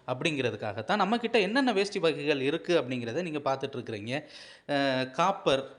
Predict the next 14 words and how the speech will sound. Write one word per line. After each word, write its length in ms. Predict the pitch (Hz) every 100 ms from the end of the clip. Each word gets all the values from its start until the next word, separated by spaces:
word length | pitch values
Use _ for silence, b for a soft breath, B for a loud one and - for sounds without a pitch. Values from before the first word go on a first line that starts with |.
| -
சில்வர், 720 | - - 196 190 147 127 123 - b -
கோல்டு 680 | 131 185 208 143 127 123 B B
இதெல்லாம் 420 | 208 269 285 302 269
தவிர 600 | 233 220 175 160 220 - 226
இப்போ 240 | 175 202
வேஷ்டி 400 | 220 320 - 269
வாரத்துக்காக 540 | 202 175 160 170 175
ஆஃபரும் 640 | 180 151 254 262 214 190 156
கொடுத்துருக்குறாங்கங்க. 760 | 143 - 131 113 110 104 101 107 b b b b b
மூணு 240 | 156 196 180
வேஷ்டி 340 | 170 175 185
ஐந்நூறு, 720 | 147 143 160 131 117 113 113
மூணு 300 | 139 175 190
வேஷ்டி 720 | 147 165 165 - 156 147 131